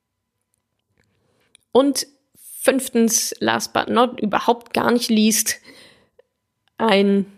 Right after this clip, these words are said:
ja, Zitat ist, es ist mehr als ein Zitat. Es ist auch wieder eine Philosophie von Dieter Rams.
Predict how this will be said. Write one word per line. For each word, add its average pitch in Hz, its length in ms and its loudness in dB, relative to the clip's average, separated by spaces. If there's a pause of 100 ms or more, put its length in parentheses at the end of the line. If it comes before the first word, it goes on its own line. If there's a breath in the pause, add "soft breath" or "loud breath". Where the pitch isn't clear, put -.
ja, 262 320 -2
Zitat - 560 -6
ist, 247 240 -2
es 220 180 -2
ist 226 160 -4
mehr 226 160 4
als 254 140 2
ein 214 80 -2
Zitat. - 380 -2
Es 226 100 -2
ist 254 160 -4
auch 233 160 -4
wieder 254 220 2
eine 220 160 2
Philosophie 214 640 -4
von 208 340 -2
Dieter 226 420 -4
Rams. 302 440 0